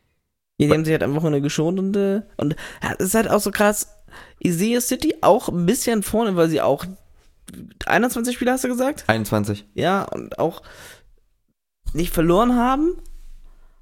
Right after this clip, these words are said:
Speaker 1: Aber Real Madrid ist in solchen Spielen da.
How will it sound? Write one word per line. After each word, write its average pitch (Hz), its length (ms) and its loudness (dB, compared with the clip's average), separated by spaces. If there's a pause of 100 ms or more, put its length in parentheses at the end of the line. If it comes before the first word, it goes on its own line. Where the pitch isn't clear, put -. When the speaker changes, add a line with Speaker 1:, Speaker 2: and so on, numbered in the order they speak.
(380)
Speaker 1:
Aber 247 580 2 (1160)
Real 220 340 2
Madrid 208 600 0 (640)
ist - 340 2
in 202 120 4
solchen 185 360 2
Spielen 175 380 0
da. 151 380 0